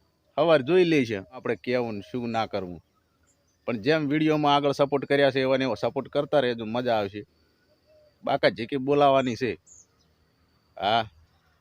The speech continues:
સબસ્ક્રાઇબ કરી દેજો, લાઈક કરી દેજો, કોમેન્ટ કરજો,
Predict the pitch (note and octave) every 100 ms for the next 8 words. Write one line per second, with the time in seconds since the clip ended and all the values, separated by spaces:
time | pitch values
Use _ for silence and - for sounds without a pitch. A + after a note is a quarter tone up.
0 | _ _ - C3 - C#3 C#3 A2+ C#3 C3+
1 | C#3+ D3 D3+ _ - A2 B2+ - C3+ C3+
2 | C3+ C#3+ B2+ B2+ C3 - B2+